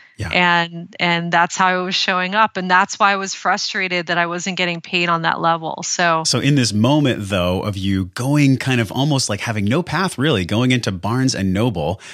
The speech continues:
Speaker 1: which is honestly the story of so many people. They're curious about something. They wanna go
Speaker 2: <laughs>
Speaker 1: read about it. But what was the beacon? I mean, we talked in the beginning of the show about authenticity and about really feeling that kind of North Star.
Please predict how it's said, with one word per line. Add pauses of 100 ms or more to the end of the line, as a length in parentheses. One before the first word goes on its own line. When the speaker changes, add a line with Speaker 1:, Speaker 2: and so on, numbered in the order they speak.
(140)
Speaker 1:
which
is
honestly
the
story
of
so
many
people.
They're
curious
about
something.
They
wanna
go
Speaker 2:
<laughs>
Speaker 1:
read
about
it. (260)
But (220)
what
was
the
beacon?
I
mean,
we
talked
in
the
beginning
of
the
show
about
authenticity
and
about
really
feeling
that
kind
of
North
Star.